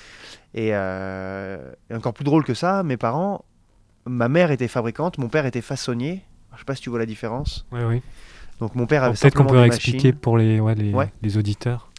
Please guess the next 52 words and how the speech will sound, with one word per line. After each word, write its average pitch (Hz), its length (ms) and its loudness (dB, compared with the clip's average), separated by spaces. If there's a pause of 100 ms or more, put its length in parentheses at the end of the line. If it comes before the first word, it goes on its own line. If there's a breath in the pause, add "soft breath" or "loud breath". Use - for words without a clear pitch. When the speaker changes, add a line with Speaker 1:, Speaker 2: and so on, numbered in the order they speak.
Speaker 1:
Alors, 110 100 -12
ma 120 100 -4
mère, 151 120 0
en 143 80 0
tant 131 100 -2
que 107 80 -10
fabricante, 127 460 -4
ils, 113 320 -2 (360 loud breath)
ils 127 100 -2
faisaient 123 160 4
eux-mêmes 143 180 4
leurs 123 120 2
modèles, 139 440 0 (120)
ils 123 120 -6
achetaient 123 240 -2
leurs 110 160 -2
fils, 156 300 -6 (180)
ils 117 80 -8
le 110 100 -6
tricotaient, 139 600 -4
ils 127 60 -4
le 107 80 -6
coupaient, 127 360 -6
ils 117 80 -6
l'assemblaient, 107 520 -4
bref, 107 200 -6
ils - 20 -18
faisaient 104 100 -8
tout 135 120 -10
les... 123 140 -4 (420)
ils 143 100 -2
faisaient 147 120 6
le 139 60 2
pull, 143 200 -4
on 135 80 -4
va 107 80 -6
dire, 151 320 -6
et 123 80 0
ensuite 120 220 -8
ils 139 40 -6
le 120 60 -2
revendaient 123 320 -2
eux-mêmes. 104 220 -8 (760 loud breath)
Un 113 100 -4
façonnier, 147 840 -4 (120)
euh, 104 800 -6 (1200)
il 131 120 0
a 127 40 2
des 123 100 2
machines 117 280 -4
à 110 80 -4
tricoter. 123 460 -10